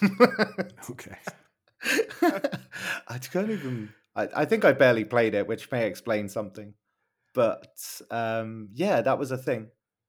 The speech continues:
Speaker 1: Kiss Chase.
Speaker 2: And
Speaker 1: Me-
Speaker 2: just to, n-, not that I, was that exclusively at your school, as in you had only, people only kissed people of the opposite sex?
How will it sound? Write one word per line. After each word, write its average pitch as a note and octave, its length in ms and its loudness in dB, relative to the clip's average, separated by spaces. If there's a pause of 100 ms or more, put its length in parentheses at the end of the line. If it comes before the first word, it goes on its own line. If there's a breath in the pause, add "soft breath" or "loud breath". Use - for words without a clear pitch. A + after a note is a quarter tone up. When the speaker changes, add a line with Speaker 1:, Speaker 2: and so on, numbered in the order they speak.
(120)
Speaker 1:
Kiss B2+ 180 -12
Chase. A#2+ 320 -12 (2250)
Speaker 2:
And A#2 160 -4
Speaker 1:
Me- C#3+ 60 -2
Speaker 2:
just C3+ 200 -2
to, A#2+ 80 -2
n-, A2+ 400 -8
not B2+ 220 -2
that A2 100 -2
I, F#2+ 220 -8 (680)
was G#2 120 -6
that G#2+ 120 0
exclusively G2+ 1000 -8 (460)
at G2+ 140 -12
your G2 200 -8
school, F2 560 -14 (920)
as F#2 160 -10
in F#2 120 -10
you F#2 80 -8
had F#2 400 -10 (120)
only, G2 300 -10
people G2 260 -10
only F#2 200 -8
kissed - 340 -12
people F#2+ 260 -16
of E2+ 80 -14
the F2+ 80 -14
opposite F2+ 420 -16
sex? - 420 -16